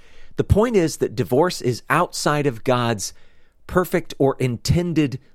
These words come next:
will. But it is also useful for limiting the damage that humans can do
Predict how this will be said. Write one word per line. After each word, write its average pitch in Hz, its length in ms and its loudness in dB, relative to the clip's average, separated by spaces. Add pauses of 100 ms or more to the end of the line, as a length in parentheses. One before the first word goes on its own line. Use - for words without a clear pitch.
(120)
will. 92 540 2 (760)
But - 480 0 (420)
it 131 260 2
is 139 300 2 (180)
also 196 760 2
useful 160 760 0
for 139 380 0
limiting 135 920 0
the 120 120 0
damage 113 840 -2
that - 340 -4
humans 160 520 0
can 135 540 -2
do 143 580 4